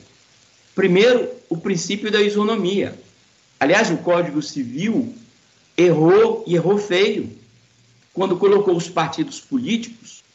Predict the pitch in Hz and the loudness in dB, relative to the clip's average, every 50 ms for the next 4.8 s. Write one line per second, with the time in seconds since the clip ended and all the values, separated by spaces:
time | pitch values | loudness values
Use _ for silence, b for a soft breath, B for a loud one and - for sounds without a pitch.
0 | _ - 156 202 226 - - - - - 185 185 214 247 226 170 - - - - | _ 0 0 0 2 0 -2 -4 -2 0 2 2 2 2 0 -2 -6 -10 -16 -20
1 | _ _ _ _ _ _ _ _ _ _ _ - - 220 - - 165 202 202 202 | _ _ _ _ _ _ _ _ _ _ _ -6 -4 -4 -2 0 0 2 2 2
2 | 196 233 240 240 - - - 202 240 247 170 185 - - - - 196 214 233 247 | 2 2 0 0 0 0 2 4 4 4 2 0 -4 -4 -4 -2 0 2 2 0
3 | 220 156 - - - - _ _ _ _ _ _ _ _ - - 156 151 - 165 | 0 -2 -4 -10 -16 -20 _ _ _ _ _ _ _ _ -4 -4 -4 -2 0 -2
4 | 160 156 - - - 135 117 117 131 175 226 269 - - - | -2 -2 -2 -4 -2 -2 0 0 -2 -2 -2 -4 -6 -8 -18